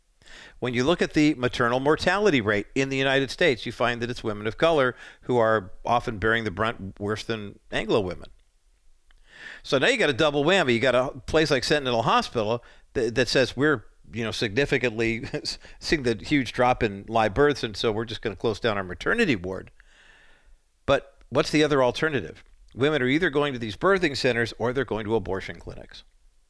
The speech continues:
I commend the people who are choosing alternative birth centers. And this re-, speaks to me personally, as you know, my blended family here.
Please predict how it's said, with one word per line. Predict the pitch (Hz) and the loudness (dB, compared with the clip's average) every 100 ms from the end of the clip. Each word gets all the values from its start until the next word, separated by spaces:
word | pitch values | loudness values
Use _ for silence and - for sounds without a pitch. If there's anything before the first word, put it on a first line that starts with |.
| _ - _ _ - - _ _ - _ _ _ _ _ - - - - - - | _ -20 _ _ -20 -20 _ _ -20 _ _ _ _ _ -20 -18 -18 -20 -20 -4
I | 120 | -4
commend | - 113 147 233 | -2 0 0 2
the | 220 | 2
people | - 156 156 | 2 2 2
who | 131 | 2
are | 131 | 2
choosing | 120 139 127 127 | 0 -2 0 -2
alternative | 120 - 113 107 | -2 -2 -2 -2
birth | 95 107 | -2 -2
centers. | - 90 80 110 | -2 -6 -6 -4
And | 127 | -4
this | 165 | -2
re-, | 165 | -4
speaks | - - 147 | -4 -2 -2
to | - | -2
me | 190 | -4
personally, | 190 107 - 120 156 | -2 -4 -4 -6 -6
as | 135 | -4
you | 151 | -4
know, | 92 113 175 - - - - | -2 -2 -4 -10 -20 -20 -6
my | 117 110 | -2 -2
blended | 101 113 117 117 104 | -2 0 0 0 0
family | 110 98 98 | 0 0 -4
here. | - 101 208 | -2 -4 -4